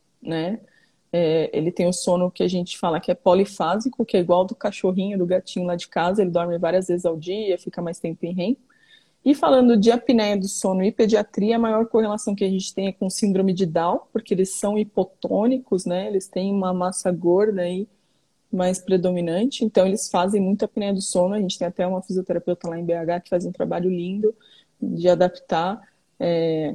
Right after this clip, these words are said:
pacientes com síndrome de Down pra tra-, a tratar a apneia do sono, e mais uma vez também uma doença crônica evolutiva,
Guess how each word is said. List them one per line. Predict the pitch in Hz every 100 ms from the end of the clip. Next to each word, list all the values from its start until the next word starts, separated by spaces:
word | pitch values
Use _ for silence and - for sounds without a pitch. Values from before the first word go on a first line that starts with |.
| -
pacientes | 180 - 170 -
com | 185
síndrome | 185 196 180
de | 170 165
Down | 160 175 208 202 190
pra | 190
tra-, | - 175 -
a | 175 170
tratar | - 180 - 165
a | 175 185
apneia | - 185 170
do | 165
sono, | - - 202 294
e | 262
mais | 196 214
uma | 202
vez | 185 196
também | - 185 180
uma | 175
doença | 180 180 175
crônica | - 185 214 226
evolutiva, | 196 190 180 - 214 240 254